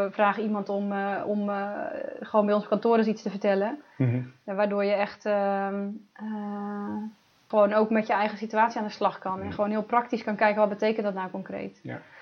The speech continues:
Speaker 1: Want ik denk dat, dat, eh, dat, want, want Agile is in,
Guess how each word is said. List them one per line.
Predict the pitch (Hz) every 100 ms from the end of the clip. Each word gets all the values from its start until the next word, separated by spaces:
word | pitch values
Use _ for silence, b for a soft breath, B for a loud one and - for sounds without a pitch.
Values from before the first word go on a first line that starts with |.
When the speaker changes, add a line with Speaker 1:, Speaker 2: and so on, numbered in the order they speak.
| B B -
Speaker 1:
Want | 208 208 - - _ _ _ - - - -
ik | 262 226
denk | 269 285 277
dat, | 240 233 - 214
dat, | 233 233 -
eh, | 226 220
dat, | 214 220 214 -
want, | 226 220
want | 233 226
Agile | 262 254 247
is | 226
in, | - 240